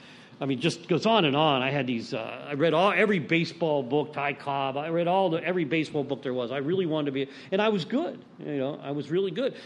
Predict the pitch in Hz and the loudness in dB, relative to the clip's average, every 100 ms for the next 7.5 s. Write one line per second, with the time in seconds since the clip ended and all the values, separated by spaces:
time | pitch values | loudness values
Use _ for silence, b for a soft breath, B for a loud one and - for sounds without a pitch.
0 | B - 190 208 - - 175 - 208 208 | B 0 2 2 0 0 0 0 2 2
1 | 196 190 - 143 - 202 220 135 123 B | 4 2 -2 -6 -2 0 2 0 -4 B
2 | B 147 143 143 - 127 120 175 165 123 | B -2 0 0 -4 -6 -4 -2 -2 -2
3 | 156 135 123 156 143 - - - - 127 | -2 -2 -4 -4 -6 -6 -12 -16 -14 -8
4 | 117 113 B B - 156 139 196 226 220 | -8 -8 B B -4 -2 0 0 0 0
5 | - 160 160 165 233 233 196 170 160 190 | -4 0 0 2 0 -2 0 2 4 2
6 | 202 165 160 185 - 165 151 156 156 - | 2 -2 -2 -4 -4 -6 -4 -4 -4 -6
7 | 143 - 233 151 104 | -8 -8 -6 -6 -8